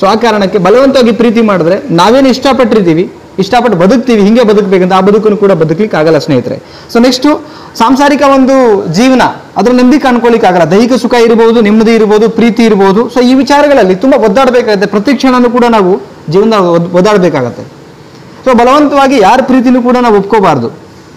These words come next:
Suppose ಇಬ್ರಿಗೂ ಕೂಡ ಇಷ್ಟಪಟ್ಟರೆ ಮಾತ್ರ, ಇಬ್ರಿಗೂ ಕೂಡ ಇಷ್ಟ ಆದ್ರೆ ಮಾತ್ರ ಆ ಜೀವನನ ಎಲ್ಲೋ ಒಂದ್ ಕಡೆಗೆ ನೆಮ್ಮದಿಯಾಗಿ ನಡೆಸ್ಬೋದು. But ಬಲವಂತ ಒಬ್ರಿಗೆ ಇಷ್ಟ ಇರುತ್ತೆ, ಒಬ್ರಿಗೆ ಇಷ್ಟ ಇರಲ್ಲ ಅಂದಾಗ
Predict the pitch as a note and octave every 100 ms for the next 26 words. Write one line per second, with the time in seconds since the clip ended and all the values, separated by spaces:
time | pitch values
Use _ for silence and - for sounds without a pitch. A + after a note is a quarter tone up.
0 | - - - F#3+ B3+ B3 - - - -
1 | F3+ C4+ D#4 D4 D4+ C#4 - C4 B3+ A#3+
2 | G#3+ G#3 G3+ F3+ G3 D4 C#4+ C#4 B3 -
3 | C4 A#3+ A#3 A3 A3+ A#3 F#3+ F3 A3 A3
4 | G#3+ - - - G3 A#3+ A#3 A3 A3 A3
5 | G3 A3 A#3 G#3+ G3 G3 F#3+ F#3+ C#3 E3
6 | G#3+ G3 A3 A#3 G3 G#3+ A3 - A#3 G#3+
7 | G#3 G3+ G3 G3 G#3 G3+ F#3+ F#3 F#3 -
8 | - - D#3+ G3+ G#3